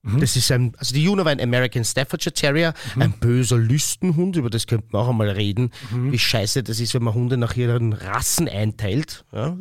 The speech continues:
Speaker 2: das ist wirklich nämlich eine Frechheit, das hat nämlich gar nichts mit dem Wesen eines Hundes zu tun.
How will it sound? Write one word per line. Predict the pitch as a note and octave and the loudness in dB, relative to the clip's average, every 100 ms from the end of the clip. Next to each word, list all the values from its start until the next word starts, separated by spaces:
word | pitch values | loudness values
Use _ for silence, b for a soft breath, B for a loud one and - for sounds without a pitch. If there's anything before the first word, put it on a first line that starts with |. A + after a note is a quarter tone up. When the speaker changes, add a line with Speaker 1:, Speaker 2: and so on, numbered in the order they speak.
| - | -10
Speaker 2:
das | G#2+ - | -8 -6
ist | G#2+ A#2 | -6 -4
wirklich | A2+ B2 A#2 | -6 -4 -2
nämlich | G#2+ A2+ | 0 0
eine | A#2 | -2
Frechheit, | A2 G#2+ F#2+ - C3+ | -2 -6 -6 -4 -4
das | - | -4
hat | B2+ | -4
nämlich | B2+ A#2+ | -4 -4
gar | A2+ | -2
nichts | A2 - | -4 -4
mit | A#2+ - | -4 -4
dem | A#2 | -2
Wesen | A2 A2 | -2 -2
eines | G#2+ G2+ C3 | -4 -2 -2
Hundes | A#2+ G#2+ | -2 -2
zu | - | -4
tun. | A2 F3+ G#3 | -2 -2 0